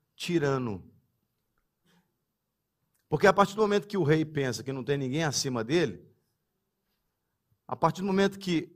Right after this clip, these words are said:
um líder pensa que não tem ninguém acima dele, ele se torna ditador, tirano. Agora, Deus é o único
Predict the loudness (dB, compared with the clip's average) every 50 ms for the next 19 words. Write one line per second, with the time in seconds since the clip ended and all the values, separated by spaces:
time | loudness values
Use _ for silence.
0 | _ -6 -2 0 0 2 2 2 2 2 0 0 -2 -2 -4 -2 0 0 0 0
1 | -2 -4 -6 -6 -8 -8 -6 -6 -4 -4 -4 -2 -2 -4 -4 -4 -4 -6 -4 -2
2 | 0 2 2 2 2 2 0 0 -2 -2 -4 -4 -4 -4 -4 -2 -2 0 0 0
3 | -2 -6 -10 -12 -18 _ _ _ _ _ _ _ _ _ _ _ _ _ _ _
4 | -4 -2 -2 -2 -6 -8 -12 -10 -6 -2 -2 -2 -2 -2 -4 -6 -10 -12 -14 _
5 | _ _ _ _ _ _ _ _ _ _ _ _ _ _ -16 -10 -10 -8 -4 -4
6 | -4 -4 -2 -2 -2 -2 -2 -4 -6 -8 -14 -18 -20 _ _ _ -12 -10 -10 -8
7 | -6 -8 -8 -8 -12 -14 -20 _ _ _ _ _ _ _ _ _ _ _ -20 -12
8 | -6 0 2 4 4 6 8 8 10 10 8 6 4 4 4 2 2 0 2 2
9 | 2 2 0 0 -4 -8 -10 -10